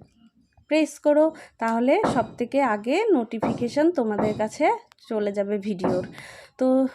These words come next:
চলো, সকালবেলা উঠে দেখলেই একদম, উম, হচ্ছে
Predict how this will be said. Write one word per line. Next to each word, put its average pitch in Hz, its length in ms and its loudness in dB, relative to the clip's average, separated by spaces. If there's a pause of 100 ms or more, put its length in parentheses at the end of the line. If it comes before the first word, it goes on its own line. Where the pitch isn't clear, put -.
(160)
চলো, 285 340 2
সকালবেলা 247 680 -2
উঠে 247 320 -2
দেখলেই 247 460 -4 (240)
একদম, 220 480 0 (280)
উম, 214 460 -4
হচ্ছে 240 440 -4